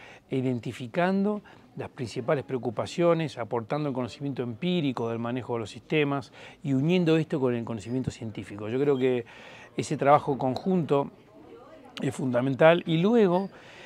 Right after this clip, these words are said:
en lo que es innovación, lo que es ya la última milla, la, eh, a-, innovación y, eh, la adopción de estas innovaciones es, eh, verlos en el campo, usar un poco el campo de los productores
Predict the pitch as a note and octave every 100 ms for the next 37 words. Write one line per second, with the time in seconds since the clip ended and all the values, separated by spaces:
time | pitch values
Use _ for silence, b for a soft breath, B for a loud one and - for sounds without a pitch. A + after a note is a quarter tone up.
0 | B C3+ B2 A#2+ D#3+ - D3 C3+ B2 A2
1 | - - G3+ F3 D3 C#3 A#2+ B2+ A2+ D3
2 | C#3 C#3+ C#3 C#3+ B2 A2+ D#3+ F#3+ B2+ B2
3 | A#2 B2 B B B B - A2+ - A2
4 | A#2 - A#2+ A#2 - A#2 A#2 C3+ B2+ A#2+
5 | A2 G3 F#3 D#3+ E3 - - C#3+ A#2 A2+
6 | G#2 G2 _ B B B B _ _ C3+
7 | A#2 A#2+ A#2 A#2 - - G3+ F3 B2 G#2+
8 | A#2 - A#2+ A#2 G#2+ D#3 D3+ E3 - B
9 | B B - D#3 - - - D#3+ C3 B2+
10 | A#2+ - _ _ _ _ C3 B2 E3+ E3
11 | D#3 C3+ B2 A2 G2 F#2 - - _ B
12 | - C#3 - F#3 G3 G3 B2 E3+ C#3 C#3
13 | A2+ D#3 D#3+ D3 D3 A2 C3+ A#2+ - D#3
14 | D#3 D3+